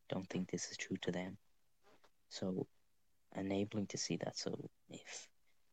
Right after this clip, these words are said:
you've a bad school life, a bad house, or if you've a bad school life, maybe you're like, "Ah, you know, I don't need to go for walks and stuff. I don't need to talk to people. You know, my problem isn't as important as somebody's who's having family problems." But allowing people to see that that's actually it. May-,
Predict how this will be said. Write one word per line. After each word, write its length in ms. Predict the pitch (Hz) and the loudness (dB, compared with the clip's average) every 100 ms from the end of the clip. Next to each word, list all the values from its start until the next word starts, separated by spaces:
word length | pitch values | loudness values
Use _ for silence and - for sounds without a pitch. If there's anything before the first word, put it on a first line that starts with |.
| - | -4
you've 140 | 98 | 0
a 60 | 95 | 4
bad 320 | 98 92 - | 4 2 -2
school 280 | - 104 95 | -4 0 0
life, 100 | 92 - - | -4 -10 -10
a 140 | - | -8
bad 100 | 90 - | -10 -6
house, 180 | 95 - | -8 -8
or 60 | - - - | -14 -12 -8
if 180 | - - | -2 0
you've 100 | 98 | 0
a 40 | 110 | -2
bad 80 | 104 | -4
school 240 | - 101 | -2 2
life, 140 | 95 90 | 2 0
maybe 220 | 95 92 | -4 -2
you're 80 | 90 | -2
like, 140 | 92 - - - - - - - - | -2 -6 -8 -8 -20 -20 -20 -18 -12
"Ah, 280 | - - - | -10 -4 -2
you 80 | 98 | -2
know, 140 | 95 - - | -4 -4 -4
I 80 | |
don't 160 | 110 123 | 0 2
need 120 | 98 | 0
to 80 | - | -4
go 40 | - | -10
for 120 | - - | -10 -8
walks 380 | - 104 - | -8 -10 -10
and 80 | - | -8
stuff. 240 | - 107 - | -2 0 2
I 80 | 113 | 4
don't 140 | 123 | 6
need 120 | 101 | 4
to 80 | - | 0
talk 220 | - - | -6 -6
to 80 | - | -6
people. 240 | - 95 95 | -4 -2 0
You 60 | |
know, 100 | 98 | 2
my 160 | 104 110 | 2 2
problem 280 | - 104 98 | 4 4 2
isn't 200 | - 101 | 2 0
as 160 | - | 0
important 520 | 90 - 95 90 92 | -4 -2 -2 -2 -2
as 180 | 92 - - - - | -2 -4 -8 -10 -8
somebody's 400 | - 104 95 95 | 2 4 4 2
who's 280 | 95 95 - - | 0 -4 -6 -2
having 180 | 95 92 | 0 0
family 300 | - 101 113 | 0 0 0
problems." 440 | - 92 95 - - - - - - | 0 -4 -6 -8 -12 -16 -14 -14 -2
But 200 | 98 98 - | 8 8 8
allowing 260 | - 95 101 | 2 6 6
people 200 | 101 101 | 6 0
to 60 | 98 | 2
see 180 | - 98 | 6 6
that 160 | - | 6
that's 220 | - - - | 0 -2 -4
actually 400 | - - 90 92 | -6 -2 0 2
it. 120 | - | 0
May-, 180 | - 87 | 2 0